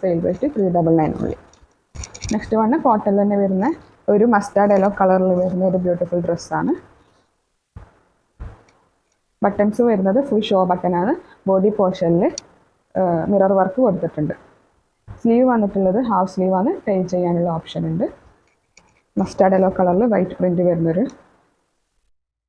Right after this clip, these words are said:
ഡ്രസ്സാണ്. ബാക്ക് പോർഷൻ ഇതുപോലെ വരുന്നു. ഈ പ്രൊഡക്റ്റിൻ്റെ സൈസ് ഇപ്പോൾ അവൈലബിൾ ആയിട്ടുള്ളത് ഡബിൾ എക്സ് എൽ only. നെക്സ്റ്റ് വൺ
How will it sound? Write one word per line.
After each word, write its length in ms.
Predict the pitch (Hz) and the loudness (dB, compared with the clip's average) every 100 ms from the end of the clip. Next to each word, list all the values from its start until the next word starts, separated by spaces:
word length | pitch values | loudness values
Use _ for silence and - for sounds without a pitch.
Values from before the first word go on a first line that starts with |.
| _ _ _ - | _ _ _ -4
ഡ്രസ്സാണ്. 420 | - - - - - - - _ _ _ _ _ _ _ 196 | -4 -4 -4 -4 -6 -16 -20 _ _ _ _ _ _ _ -2
ബാക്ക് 180 | 190 185 | -2 -2
പോർഷൻ 320 | 185 165 240 330 - - - | -6 -4 -6 -6 -10 -16 -8
ഇതുപോലെ 340 | 185 165 165 - | -4 -2 -2 -4
വരുന്നു. 180 | - - _ _ _ _ _ _ - | -6 -10 _ _ _ _ _ _ -2
ഈ 40 | 262 | 0
പ്രൊഡക്റ്റിൻ്റെ 420 | 269 214 202 190 240 | 2 2 2 -2 0
സൈസ് 180 | 208 190 | 2 2
ഇപ്പോൾ 140 | 170 185 | 2 4
അവൈലബിൾ 280 | 180 175 175 | 4 4 4
ആയിട്ടുള്ളത് 340 | 180 185 190 392 - - _ - 208 | 2 0 2 0 -4 -20 _ -2 2
ഡബിൾ 180 | 202 170 | 4 2
എക്സ് 140 | - 160 | 0 -2
എൽ 40 | 147 | 0
only. 180 | 156 - 180 - - _ _ _ _ _ _ _ _ _ _ _ _ - - 208 | 0 -2 -8 -16 -20 _ _ _ _ _ _ _ _ _ _ _ _ -20 -6 -6
നെക്സ്റ്റ് 240 | - 226 | -2 0
വൺ 140 | 220 | 2